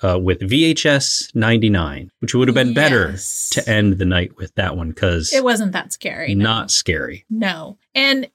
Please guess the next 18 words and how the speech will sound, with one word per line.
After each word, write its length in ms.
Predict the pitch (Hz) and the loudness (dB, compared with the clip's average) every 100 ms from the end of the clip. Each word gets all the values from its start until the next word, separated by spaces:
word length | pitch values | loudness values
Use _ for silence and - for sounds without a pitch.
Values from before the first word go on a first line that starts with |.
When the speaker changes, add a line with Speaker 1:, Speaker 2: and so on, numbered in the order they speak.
| - | -2
Speaker 2:
not 300 | 254 311 247 | 2 2 2
that 180 | 226 190 | 0 0
great. 540 | 208 190 180 - - | 2 2 2 -2 -2
Speaker 1:
No, 300 | 165 151 147 - | 2 4 4 4
I 20 | |
Speaker 2:
We've 200 | 311 349 | 4 4
Speaker 1:
mean, 60 | - | 4
Speaker 2:
watched 280 | 320 311 - | 2 2 0
the 80 | 269 | 2
Speaker 1:
it's, 80 | |
Speaker 2:
other 180 | 220 247 | 4 4
Speaker 1:
yeah. 60 | 262 | 4
Speaker 2:
V 120 | 269 | 2
H 260 | 262 277 277 | 2 4 4
S 360 | 269 - - - - | 2 -2 -10 -14 -4
movies 480 | 262 269 262 269 254 - | -2 2 2 0 -2 0
that 120 | 220 | 2
Speaker 1:
Right. 200 | 170 | 0